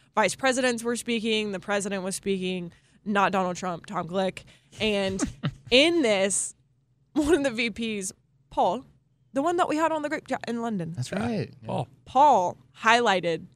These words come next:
Speaker 3: Oh my
Speaker 1: the group
Speaker 3: gosh.
Speaker 1: chat and was like, gave us a lot of props. So if you are listening this for the first time because of Paul and because of what you heard, I'm sorry.
Speaker 2: <laughs>
Speaker 1: Like,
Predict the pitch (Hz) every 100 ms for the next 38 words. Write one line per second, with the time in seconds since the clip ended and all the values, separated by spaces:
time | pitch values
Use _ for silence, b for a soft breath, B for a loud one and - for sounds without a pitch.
0 | - 107 - 208 233 - - 147 - -
1 | _ _ _ _ _ _ _ _ _ _
2 | - 233 233 220 180 - _ _ - 240
3 | 262 240 233 220 254 185 233 208 101 -
4 | - - _ _ _ _ - 311 294 240
5 | 349 440 359 233 - 254 269 262 277 -
6 | - _ - 226 233 220 214 - 202 202
7 | 202 214 - - 202 202 208 202 165 -
8 | 180 180 190 208 202 190 - 196 185 190
9 | 175 180 190 185 185 180 180 196 226 b
10 | b b b _ _ _ _ _ _ _
11 | _ _ _ _ _ _ _ _ _ _
12 | _ 240 - 320 262 170 - - 254